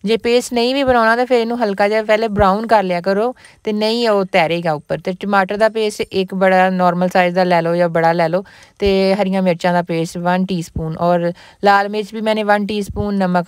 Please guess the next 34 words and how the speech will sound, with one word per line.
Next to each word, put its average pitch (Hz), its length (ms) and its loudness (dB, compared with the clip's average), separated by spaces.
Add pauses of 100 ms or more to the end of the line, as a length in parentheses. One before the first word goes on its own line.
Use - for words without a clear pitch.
हस्बे 190 260 -2
जायका, 196 480 2 (340)
हल्दी 220 280 0
एक 185 200 0
खाने 165 220 -2
का 165 100 -4
चम्मच। 170 340 -4
हल्दी 240 240 0
थोड़ी 269 220 0
ज़्यादा 196 440 4
शोरबे 190 380 2
वाले 170 200 2
सालन 165 280 -2
में 165 140 -4
अच्छी 170 180 -8
लगती 170 340 -6
है। 165 80 -2 (580)
फिर 269 200 2
इसमें 269 300 -2
धनिया 214 340 2
पाउडर 214 320 2
और 214 140 -2
ज़ीरा 185 300 2
पाउडर 190 440 2
एक 185 320 -6
एक 185 140 -6
खाने 190 260 -4
का 214 80 0
चम्मच 208 300 -4
मैंने 190 240 0
शामिल 175 340 -2
कर 196 140 2
दिया 170 180 -2
था। 175 140 -2